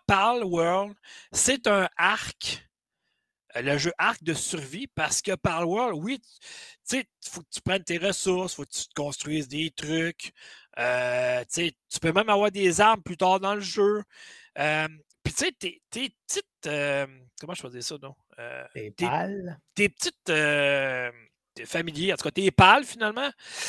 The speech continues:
Speaker 1: eux, euh, faut que t'en prennes soin, hein. Fait que faut que t'es nourrisses, euh, faut que tu leur trouves un lit pour qu'ils dorment, parce qu'eux autres aussi sont fatigués, tu sais, parce qu'ils travaillent pour toi, ils sont à, à ta solde.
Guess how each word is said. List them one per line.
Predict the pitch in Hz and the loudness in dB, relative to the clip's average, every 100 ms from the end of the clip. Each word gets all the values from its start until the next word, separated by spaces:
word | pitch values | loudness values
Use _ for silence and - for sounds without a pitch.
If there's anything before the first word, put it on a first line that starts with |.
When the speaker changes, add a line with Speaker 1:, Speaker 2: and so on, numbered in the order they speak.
| - - - | -6 -8 10
Speaker 1:
eux, | 220 349 403 392 _ _ _ _ _ - | 12 12 8 2 _ _ _ _ _ -2
euh, | 151 | -2
faut | - | 0
que | 320 | 4
t'en | 214 | 4
prennes | 175 180 156 | 6 2 0
soin, | - 156 180 131 | -4 0 -2 -2
hein. | 175 _ _ _ | -12 _ _ _
Fait | 151 | -6
que | - | -2
faut | 269 | -2
que | 294 | 2
t'es | 330 | 0
nourrisses, | 285 247 190 190 220 - - - - - | 2 -2 2 2 2 0 -4 -14 -16 -2
euh, | 143 160 156 | 0 2 0
faut | - 254 | -4 -4
que | |
tu | - | 0
leur | 208 | -2
trouves | 190 226 214 | 0 0 2
un | 196 | 2
lit | 180 233 | 2 -2
pour | - - | -4 -8
qu'ils | 165 | 4
dorment, | 180 269 | 6 6
parce | 170 - | 2 -4
qu'eux | 147 | -4
autres | 175 - | -4 -6
aussi | 247 | -10
sont | - | -8
fatigués, | 147 151 - 131 311 | -8 -8 -10 -12 -14
tu | - | -16
sais, | |
parce | - 147 | -10 -10
qu'ils | - | -8
travaillent | - 143 185 | -2 2 2
pour | 170 165 | 0 -4
toi, | - 156 | -4 -8
ils | 233 | -8
sont | 139 - | -8 -6
à, | 151 - | -6 -4
à | 156 | -6
ta | - 143 | -4 -6
solde. | - 196 254 139 | -2 -4 -4 -10